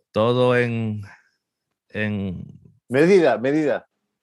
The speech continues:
Speaker 1: Correcto. Y
Speaker 2: Sí.
Speaker 1: con eso dicho, ya saben, si me quieren mandar un mensaje en en Instagram y ahora estoy ahora activo en TikTok y voy por el nombre de King México veinticuatro. Y King Mexico en Instagram.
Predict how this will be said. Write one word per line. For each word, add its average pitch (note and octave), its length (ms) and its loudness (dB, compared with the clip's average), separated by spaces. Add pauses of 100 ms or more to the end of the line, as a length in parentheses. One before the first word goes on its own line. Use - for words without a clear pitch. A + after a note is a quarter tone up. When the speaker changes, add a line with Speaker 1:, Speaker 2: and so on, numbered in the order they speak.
(160)
Speaker 1:
Correcto. G#2 640 -6
Y G2 540 -2
Speaker 2:
Sí. A2+ 80 -10
Speaker 1:
con G2+ 160 -2
eso G#2 240 -2
dicho, A#2 300 -2
ya A2+ 160 -2
saben, A2+ 340 -4
si G#2 80 -8
me G2+ 120 -6
quieren G#2+ 220 -6
mandar G2 460 -2
un G2+ 160 -4
mensaje G2 440 -6
en F2+ 160 -10 (460)
en G#2 120 -2
Instagram A2+ 680 -2
y G#2 180 -2
ahora G#2 280 0
estoy G#2 340 -4
ahora G2+ 480 -2
activo G#2 480 -6
en G2 140 -6
TikTok C#3 500 -6 (880)
y G#2 180 -6
voy G2+ 220 2
por G2+ 240 0
el G2 120 -2
nombre G2 320 -2
de F#2 100 -6
King A2 260 -6
México G#2 340 -6
veinticuatro. G#2+ 1040 -6 (2750)
Y A2 160 -8
King A#2 220 -2
Mexico G#2+ 480 -2
en G2+ 120 -4
Instagram. C3+ 640 -6